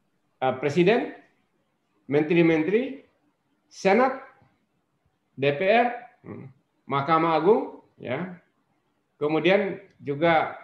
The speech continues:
eh, eh, B P K. Kemudian, eh,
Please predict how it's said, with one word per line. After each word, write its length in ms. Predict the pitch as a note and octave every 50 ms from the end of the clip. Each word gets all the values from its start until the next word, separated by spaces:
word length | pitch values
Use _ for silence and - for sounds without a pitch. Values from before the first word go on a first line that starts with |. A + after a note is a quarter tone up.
| - _ _ _ _
eh, 560 | B2+ B2+ B2 B2 B2 B2 A#2+ A#2+ A#2 A#2 A#2 A#2 A2+ A2+ - _ _ _ _ _ _ _ _ _ _ _ _ _ _ _ _ -
eh, 80 | A#2+ B2 B2
B 20 | D3+ E3
P 160 | G3 C4 B3+
K. 60 | - D3+ A2+ - - - - _ _ _ _ _ _ _ _ _ _ _ _ _ _ _ _ _ _ _ _ _ _ _ _ _ _ _ _ _ _ _ _ _ _ _ _ _ _ _ _ _ _ _ _ _ _
Kemudian, 480 | _ E3+ E3+ F3+ F#3 F3 F#3+ F#3 F3+ F3 F3 E3+ E3+ E3 E3 D#3+ C#3+ - -
eh, 960 | - _ _ - - C#3+ C#3+ C#3+ C#3 C#3+ C#3 C#3 C3+ C3+ C#3 C3+ C3 C3 C3